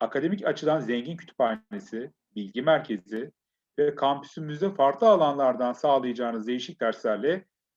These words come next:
ulusal, evrensel kapsamda donanım sağlamış olacaksınız. Ayrıca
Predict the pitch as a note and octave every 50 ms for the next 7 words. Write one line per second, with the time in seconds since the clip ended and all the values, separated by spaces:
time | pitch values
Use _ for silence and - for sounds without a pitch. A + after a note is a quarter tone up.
0 | _ _ C3+ C3+ C#3+ D3 C#3+ - C#3+ C3 C3 D#3 E3+ - _ _ _ _ _ _
1 | A#2+ B2+ C#3 D3 D3 D3 - G3 F#3 G3 C#3+ - - - C3+ B2+ B2 A2+ A2+ B2
2 | C3 D3 E3 E3 - B2 A#2+ B2 A#2+ - A2+ G#2 G2 G2 G2 F#2+ - _ _ _
3 | _ _ _ _ _ _ _ _ _ _ _ _ _ - B2 C3+ C3 A#2 G2+ A#2+
4 | D#3 G3 A3 -